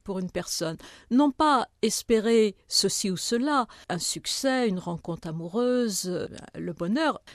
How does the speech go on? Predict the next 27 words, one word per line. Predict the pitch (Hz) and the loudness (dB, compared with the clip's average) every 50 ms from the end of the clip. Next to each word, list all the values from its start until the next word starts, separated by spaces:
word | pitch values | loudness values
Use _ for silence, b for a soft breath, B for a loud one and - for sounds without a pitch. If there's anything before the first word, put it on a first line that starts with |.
| B | B
Donc | B 202 196 - _ - | B -4 -4 -6 _ -6
essayer | 233 - - 269 254 285 302 254 | -4 -2 -2 -2 -2 -2 -2 0
de, | 208 208 196 b b b b b | 0 0 -2 b b b b b
de | b 175 214 214 | b -4 -4 -2
déconnecter | 170 202 262 254 - - 262 240 254 247 - - - - 294 285 262 208 | 0 0 0 0 2 4 4 6 4 4 0 -6 -6 -2 0 0 0 0
par | - _ - 190 185 | -2 _ -4 -4 -2
rapport | 185 196 - _ - 233 226 220 214 202 - - _ - | -2 -4 -6 _ -2 -2 0 0 0 -2 -4 -8 _ -6
à | 180 175 175 175 B B B B B B B | -6 -4 -6 -8 B B B B B B B
l'imagination | - 175 202 226 220 240 240 233 190 214 240 233 240 233 220 - - - 349 339 285 | 0 4 8 10 10 10 10 8 8 6 6 8 6 6 4 2 0 0 0 0 -2
que | 190 - - | -2 0 0
l'on | 196 190 190 185 185 175 | 0 0 0 -2 -2 -2
a | 170 165 151 180 _ _ _ - | -2 -4 -6 -8 _ _ _ -12
de | 180 165 190 185 170 _ _ - | -6 -4 -4 -4 -4 _ _ -6
quelque | - 208 185 - 208 190 | -6 -4 -4 -4 -6 -4
chose | - - 220 214 220 214 - | -4 -2 0 0 0 0 -2
qui | - - - 196 180 165 - - - | -4 -6 -8 -6 -6 -6 -8 -10 -8
s'ajusterait | - - - 196 185 165 202 208 - - - - 247 240 214 262 269 214 180 _ _ _ - | -6 -2 0 0 0 0 0 0 0 0 2 2 2 4 4 4 2 2 0 _ _ _ -10
à | 170 | -8
notre | 165 170 170 - - - | -6 -6 -8 -8 -8 -10
attente, | 160 - - 269 285 339 339 - | -10 -6 -4 -4 -4 -4 -4 -6
je | - - | -8 -6
pense | - 202 196 - - | -4 -4 -6 -6 -6
pas | - 320 330 | -6 -6 -6
que | 311 - 214 | -6 -6 -6
l'espoir | 180 180 - - - - - - - | -6 -6 -6 -8 -8 -8 -10 -8 -8
c'est | - - | -8 -8
ça. | 214 - - - 302 294 262 | -6 -6 -6 -6 -6 -6 -8